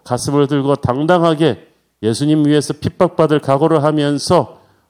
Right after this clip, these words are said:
복음을 전하고 사회를 섬기고 세상을 사랑하면서 나가는 그런 영적인 담대함을 저와 여러분이 보여야 할 줄로 믿습니다. 그런 바울의 담대함이 오늘 저와 여러분에게 있게 되기를 축원합니다.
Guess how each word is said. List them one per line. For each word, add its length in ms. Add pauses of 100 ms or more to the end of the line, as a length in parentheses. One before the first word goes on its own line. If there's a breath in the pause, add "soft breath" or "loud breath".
(100 soft breath)
복음을 420
전하고 600 (840)
사회를 460
섬기고 680 (120 soft breath)
세상을 440
사랑하면서 760
나가는 540 (360 soft breath)
그런 400 (240)
영적인 540
담대함을 720 (200)
저와 280
여러분이 640
보여야 280
할 120
줄로 320
믿습니다. 580 (300)
그런 260
바울의 380
담대함이 800 (180 soft breath)
오늘 240
저와 240
여러분에게 440
있게 180
되기를 560 (180 loud breath)
축원합니다. 760